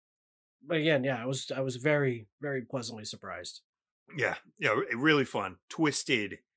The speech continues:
Speaker 2: but, uh, yeah, fun.
Speaker 1: Very agree. My number four, which actually I just watched two days ago.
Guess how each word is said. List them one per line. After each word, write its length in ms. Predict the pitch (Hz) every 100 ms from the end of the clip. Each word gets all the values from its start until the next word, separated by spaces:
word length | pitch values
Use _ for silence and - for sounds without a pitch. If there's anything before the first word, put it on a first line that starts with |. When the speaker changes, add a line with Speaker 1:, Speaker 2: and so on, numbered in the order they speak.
| _ _ _ _ -
Speaker 2:
but, 280 | 95 90
uh, 180 | 85 80 82
yeah, 200 | 95 87 -
fun. 260 | 117 92 - _ _ _ _ _ _ _
Speaker 1:
Very 280 | 110 143 156
agree. 260 | 131 - - _ _ _ _ _ _ _ _ _ _ _ _ _ -
My 240 | 110 143
number 240 | 165 165
four, 480 | 170 - 123 135 214 - _ _ _ _ _ _ _ _ _ _ _ - _
which 160 | 147 139
actually 420 | 139 160 131 120 - _ _ _ _ _
I 60 | 131
just 300 | 113 139 -
watched 540 | 135 135 - - - - _ _ _
two 100 | -
days 200 | 208 226
ago. 260 | 165 92 92